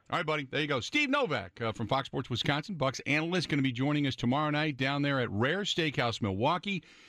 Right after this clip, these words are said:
as we have the Milwaukee Basketball Hour. It is from six to seven on many of these same stations tomorrow night. It will be packed. The bar in that area is not that big. So if you're gonna go to the show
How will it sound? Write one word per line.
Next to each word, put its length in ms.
as 260
we 120
have 140
the 80
Milwaukee 420
Basketball 640
Hour. 320
It 80
is 60
from 120
six 280
to 80
seven 320
on 100
many 160
of 60
these 160
same 140
stations 360
tomorrow 300
night. 200
It 80
will 140
be 140
packed. 340
The 80
bar 300
in 80
that 180
area 340
is 280
not 420
that 380
big. 340
So 140
if 80
you're 120
gonna 140
go 140
to 40
the 60
show 400